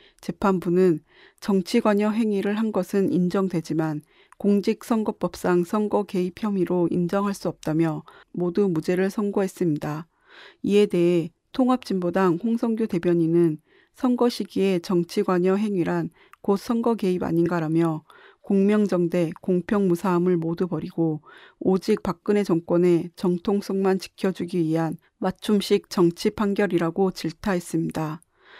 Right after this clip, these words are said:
새정치민주연합 김영근 대변인도 정례 브리핑에서 앞뒤가 맞지 않는 정치적 판결이라며 지나가던 소도 웃을 일이라고 힐난했습니다.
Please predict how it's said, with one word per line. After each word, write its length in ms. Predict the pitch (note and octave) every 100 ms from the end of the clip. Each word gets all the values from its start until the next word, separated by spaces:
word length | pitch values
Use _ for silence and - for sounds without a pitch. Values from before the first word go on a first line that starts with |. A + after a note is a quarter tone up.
| - _
새정치민주연합 1300 | - A#3+ A#3+ A#3 - A3 F3+ F3 G3 E3+ E3+ E3+ E3 -
김영근 500 | G3 F#3+ G3+ G3+ G3
대변인도 760 | G3 F3 F3+ E3 D#3 E3+ D#3+ - _
정례 360 | - F#3+ F#3+ G3
브리핑에서 840 | F3+ F#3 - E3+ E3 E3+ D#3+ F3+ - - _
앞뒤가 420 | - - - G#3+ G#3
맞지 340 | E3+ - F#3+
않는 480 | F3+ E3+ F3 F#3 F3
정치적 520 | F3+ E3+ G3+ G#3 -
판결이라며 880 | G#3+ G3+ G3+ F#3 E3 D#3+ E3+ D#3+ F3 - _
지나가던 540 | - G3+ F#3+ F#3+ G3
소도 340 | F#3+ G#3+ A3 E3+
웃을 300 | - G#3 F3
일이라고 480 | D#3+ E3 D#3+ F3+
힐난했습니다. 920 | F#3+ G#3+ G3+ G3 - E3 D#3+ - D#3+